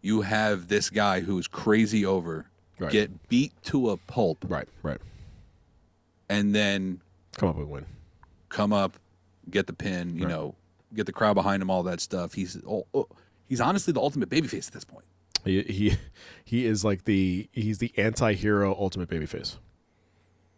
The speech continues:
Speaker 1: It's Sting two point oh.
Speaker 2: It is. <laughs> It really is.
Speaker 1: It re-, I mean, it really is.
Speaker 2: It really
Speaker 1: Everybody's
Speaker 2: is.
Speaker 1: gonna draw that conclusion one day because he's just literally combined with Sting at the hip at this point.
Speaker 2: I give
Speaker 1: I'm not complaining about it.
Speaker 2: No, right, right.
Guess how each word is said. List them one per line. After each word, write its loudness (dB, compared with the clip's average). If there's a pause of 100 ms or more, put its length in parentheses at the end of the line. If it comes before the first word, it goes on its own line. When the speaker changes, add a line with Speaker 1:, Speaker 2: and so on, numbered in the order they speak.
(140)
Speaker 1:
It's -6
Sting 2
two -6
point -4
oh. 0
Speaker 2:
It 4
is. 8 (120)
<laughs> 2
It 6
really -4
is. -8 (140)
Speaker 1:
It -2
re-, 6
I 0
mean, 4
it 4
really 2
is. -4
Speaker 2:
It -4
really 6
Speaker 1:
Everybody's 10
Speaker 2:
is. -2
Speaker 1:
gonna 2
draw 4
that 4
conclusion 0
one 2
day 4
because -4
he's -8
just -10
literally 0
combined -6
with -8
Sting -8
at -12
the -12
hip -2
at -10
this -14
point. -14
Speaker 2:
I 4
give 2
Speaker 1:
I'm 2
not 4
complaining 2
about -2
it. 0
Speaker 2:
No, 4
right, -2 (220)
right. -10